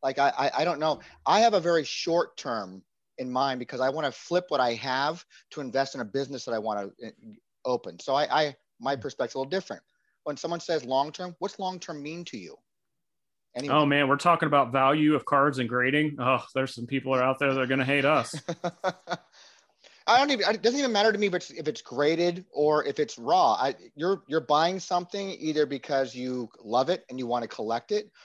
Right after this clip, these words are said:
Speaker 1: or you're investing in it because you're looking for something, some value out of it long term or short term, whatever.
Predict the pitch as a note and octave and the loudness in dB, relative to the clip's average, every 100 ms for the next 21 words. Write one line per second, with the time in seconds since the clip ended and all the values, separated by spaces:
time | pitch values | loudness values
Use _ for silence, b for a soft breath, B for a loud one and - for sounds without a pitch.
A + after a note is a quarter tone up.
0 | b C3+ C3+ C3 A#2+ C3+ B2+ G#2+ C3+ D3 | b -6 -2 0 -2 -4 -10 -6 -6 -6
1 | - C3 A2 A2+ A2+ A#2+ - A#2 A2+ A2+ | -8 -10 -8 -8 -8 -10 -10 -8 -6 -6
2 | A#2 A#2+ - - B2 G#2 A2+ G#2 _ _ | -8 -10 -14 -10 -10 -10 -12 -14 _ _
3 | _ _ _ _ A#2 A2 B2 C3 A#2+ G#2+ | _ _ _ _ -14 -2 2 2 2 -2
4 | G2+ G#2 A2+ G#2 - B2+ G2 F2 b B2+ | -4 -6 -8 -8 -8 -8 -8 -14 b -2
5 | C#3 C3+ G#2+ B2 C3 C3+ G2 | -2 -2 -4 -6 -4 -2 -4